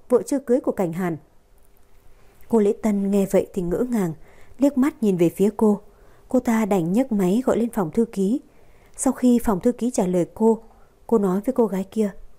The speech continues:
"Tiểu thư Lam Ngọc, chủ tịch mời cô lên." Cô gái kia nghe thế vậy liền bĩu môi, mắt liếc lấy cô lễ tân rồi xoay người rời đi đến thang máy. Nghe cô ta nói vậy, trong lòng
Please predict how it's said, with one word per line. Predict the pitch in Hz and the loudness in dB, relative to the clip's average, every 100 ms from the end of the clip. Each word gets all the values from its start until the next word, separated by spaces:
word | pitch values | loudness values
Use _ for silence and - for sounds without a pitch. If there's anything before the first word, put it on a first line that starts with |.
| _ _ - - - - - - - - - - - | _ _ -20 -20 -20 -18 -18 -20 -20 -20 -20 -20 0
"Tiểu | 226 - | 0 2
thư | 247 | -2
Lam | 247 247 226 | 0 -2 -4
Ngọc, | 190 - - - - | -6 -6 -18 -20 -2
chủ | 226 | -2
tịch | 220 202 | 0 0
mời | 208 190 | 2 2
cô | 254 | 2
lên." | 247 240 226 - _ _ _ - _ _ - _ - | 2 0 -4 -8 _ _ _ -20 _ _ -20 _ 0
Cô | 226 | 0
gái | 196 196 208 | 2 -4 0
kia | 220 208 | 0 2
nghe | 202 | 0
thế | 202 247 | 0 0
vậy | 226 196 - | 2 0 0
liền | 190 165 | 0 0
bĩu | 190 233 | -2 0
môi, | 240 214 208 - _ - - | 2 2 0 -6 _ -20 -6
mắt | 240 285 254 | -4 0 2
liếc | 285 311 | 2 2
lấy | 214 | 2
cô | 233 | 2
lễ | 226 170 - | 2 2 0
tân | 214 196 - - - | -2 -2 -10 -20 -2
rồi | 214 190 | 4 4
xoay | 180 254 247 | 2 -2 0
người | 208 170 | 2 2
rời | 175 170 | 2 0
đi | 156 226 202 | 2 2 2
đến | 202 | -2
thang | 185 233 196 | -2 -2 -2
máy. | 175 226 - _ _ _ _ _ _ _ _ _ | -6 -8 -10 _ _ _ _ _ _ _ _ _
Nghe | 220 | -2
cô | 208 202 | 0 -2
ta | 202 | -2
nói | 190 190 226 | 0 0 2
vậy, | 202 - - - - - - | 2 2 -2 -20 -20 -20 -4
trong | 269 | 0
lòng | 233 180 | 2 2